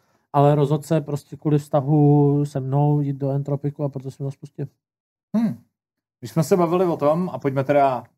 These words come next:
Speaker 2: poslední téma, předtím, než to dneska večer uzavřem, tak, eh, když bychom se bavili o tom, že vlastně dostat se do L E C je nesmírně náročný kvůli networkingu a kvůli tomu, že musíš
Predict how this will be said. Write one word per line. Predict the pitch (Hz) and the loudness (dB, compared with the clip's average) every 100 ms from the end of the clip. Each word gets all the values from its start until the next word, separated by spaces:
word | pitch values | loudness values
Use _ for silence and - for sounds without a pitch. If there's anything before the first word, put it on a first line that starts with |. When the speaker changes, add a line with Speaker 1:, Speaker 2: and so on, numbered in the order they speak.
| _ | _
Speaker 2:
poslední | 139 - 143 156 160 | -8 -2 -2 0 -2
téma, | 143 117 113 110 143 165 151 | -2 -4 -4 -4 -6 -8 -10
předtím, | 123 - - 127 | -8 -6 -6 -4
než | 123 | -6
to | - | -6
dneska | 123 - 131 | -8 -6 -6
večer | 127 139 | -4 -4
uzavřem, | 135 127 113 104 107 - _ _ _ _ _ | -2 -4 -4 -6 -8 -16 _ _ _ _ _
tak, | 123 113 113 | -2 -2 -4
eh, | 120 113 110 110 113 117 117 117 117 | -4 -2 -4 -8 -10 -14 -14 -12 -10
když | 120 117 113 | -10 -8 -10
bychom | 127 135 | -8 -8
se | 131 | 0
bavili | 135 135 139 | 0 0 -4
o | |
tom, | 131 139 | -4 -4
že | 127 | -4
vlastně | 127 123 - 127 - _ | -4 -6 -6 -8 -8 _
dostat | 120 113 139 135 | -6 -2 -4 -4
se | 147 | -4
do | 135 | -4
L | 117 123 117 | -4 -10 -10
E | 135 135 | -10 -8
C | 135 120 | -8 -4
je | 120 123 120 117 110 | -4 -2 -4 -6 -8
nesmírně | 123 - 139 135 131 | -10 -6 -6 -4 -2
náročný | 117 117 - 127 | -4 -6 -6 -8
kvůli | 123 123 | -4 -4
networkingu | 113 110 127 127 131 131 123 131 131 | -4 -4 -4 -4 -4 -4 -2 -2 -2
a | 117 | -6
kvůli | 127 117 | -8 -6
tomu, | 110 113 | -4 -6
že | 104 | -6
musíš | 104 - 95 | -8 -10 -14